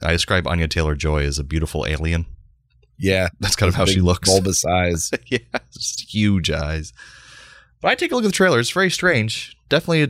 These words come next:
Speaker 1: a different kind of movie than we usually talk about, but that's a,
Speaker 2: Uh,
Speaker 1: not a lot of trailers out.
Speaker 2: I'm gonna give this one a, uh, Raul Julia walking out, like, in the morning to find a, like, a little child version of Carrie Busey on a stool in the kitchen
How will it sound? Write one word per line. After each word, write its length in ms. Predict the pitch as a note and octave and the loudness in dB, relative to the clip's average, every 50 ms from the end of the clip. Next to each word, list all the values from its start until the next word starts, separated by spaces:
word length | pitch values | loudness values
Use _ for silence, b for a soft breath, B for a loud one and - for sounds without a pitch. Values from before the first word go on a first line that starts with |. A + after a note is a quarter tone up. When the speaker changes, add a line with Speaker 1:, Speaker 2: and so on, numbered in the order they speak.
| - - | 0 -4
Speaker 1:
a 60 | B2+ | -2
different 300 | A#2+ C#3 - - - - - | 0 0 -2 -2 -6 -4 -2
kind 240 | A2 G2+ F#2 E2+ | 0 0 0 0
of 100 | F2+ F#2 | -2 -2
movie 220 | F2+ F2+ E2+ F2+ E2+ | -2 -2 -2 0 0
than 120 | E2+ E2 | 0 0
we 100 | E2+ F2 | -2 -2
usually 160 | E2+ E2+ D#2+ | -2 -4 -4
talk 200 | D2+ D#2+ D#2 - | -4 -4 -6 -6
about, 280 | - D#2 D2+ D2+ A#1+ - - | -6 -6 -6 -6 -8 -6 -6
but 160 | D#2+ C#2+ - | -6 -6 -4
that's 220 | - F2 - - | -4 -4 -2 0
a, 80 | G#2 G2+ | 2 2
Speaker 2:
Uh, 60 | G2+ | 2
Speaker 1:
not 280 | F#2 F#2 F#2 F2+ F2+ - - | 2 2 2 0 0 -2 -2
a 80 | G#2+ G#2+ | -4 -2
lot 60 | A2+ | -2
of 60 | G#2+ | -2
trailers 260 | - A2+ A2+ G#2+ E2+ D#2 | -4 -6 -8 -8 -8 -8
out. 120 | D2+ D#2 - _ _ _ - | -10 -12 -12 _ _ _ -2
Speaker 2:
I'm 200 | G#2 B2 C3+ C#3+ | 0 2 4 4
gonna 180 | D3 C#3+ C3+ | 4 4 2
give 360 | A#2+ A2 A2+ B2 A#2 A2 G2+ G2+ | 2 2 4 4 4 4 2 2
this 300 | A2 A2 A2 - - A#2+ | 2 2 2 2 0 2
one 400 | B2 A#2+ B2 B2+ B2+ C3 C3 - _ b b b b b b b _ _ _ - | 2 2 4 4 4 2 2 0 _ b b b b b b b _ _ _ -4
a, 520 | G2+ G2+ G2+ G2 G2 F#2+ F#2+ F#2+ F#2 F2+ F2 | 0 0 2 2 2 2 2 2 0 0 -2
uh, 540 | - F2+ F#2+ F#2 F2+ F2 F2 F2 F2 E2+ - - _ - F#2+ | 0 0 0 2 2 2 2 0 0 -2 -4 -8 _ -4 0
Raul 320 | G2+ G#2 A2 A#2 A#2+ A#2+ | 2 2 4 4 4 4
Julia 640 | G#2+ G2+ G#2 G#2 G#2 G#2+ G#2+ G#2+ A2+ A2+ A#2+ B2+ B2+ _ _ _ _ _ - - - - _ _ _ _ | 2 2 2 2 2 4 4 4 4 4 2 0 -2 _ _ _ _ _ -20 -20 -20 -20 _ _ _ _
walking 460 | G2 F#2 F#2+ G2+ G2 - G2+ G2+ G2 | -4 -2 0 0 0 -2 -2 -2 0
out, 280 | F#2 F#2 F#2+ G2 G2 - _ - | 0 0 0 0 -2 -4 _ -6
like, 220 | F2+ F#2 F2+ E2+ - | -4 -4 -4 -4 -6
in 200 | - - F#2+ F#2 | -8 -6 -4 -2
the 60 | F2+ F2 | -2 -2
morning 520 | F2 F2 F2 F2+ F#2 F#2+ G2 G2+ G#2+ A2+ _ _ b b b b b b b b b b _ _ - | -2 -2 -2 0 0 2 2 2 0 -2 _ _ b b b b b b b b b b _ _ -2
to 100 | - G#2+ | -2 -2
find 360 | - - G#2 G2 G2 F#2+ F#2+ | 0 2 0 2 2 2 0
a, 120 | F2+ D2 F2 | 0 -2 -2
like, 160 | F2+ F2+ F2 | -2 0 0
a 60 | F#2 | 0
little 280 | F#2+ G2+ G#2+ G#2 F#2+ F#2 | 2 2 2 2 2 2
child 440 | F2+ - - F#2 F#2+ F#2+ F#2+ F#2 F#2 | 2 2 2 2 2 2 0 -2 -2
version 380 | F#2 F#2 F#2 F#2 G2 G#2 G2+ F2+ | 0 0 2 2 2 2 2 2
of 180 | E2+ F2 - | 0 -4 -4
Carrie 300 | - - G#2 G2+ F#2+ F#2 | -2 0 2 2 2 2
Busey 540 | F2 E2+ F2+ F#2 F#2 F2 - G#2 G2+ G2+ E2+ | 0 -2 -2 0 0 0 2 2 2 0 0
on 120 | E2+ F2 | 0 -2
a 60 | E2+ E2+ | 0 0
stool 400 | - - - - G2 G2 G2+ G2 | -2 -2 -2 0 0 2 2 2
in 60 | F#2+ | 2
the 80 | F2+ D#2+ | 0 -2
kitchen 520 | - - F#2 F2 - G2+ G2 G2 G2 G2 | -2 -2 -2 0 0 2 2 2 2 0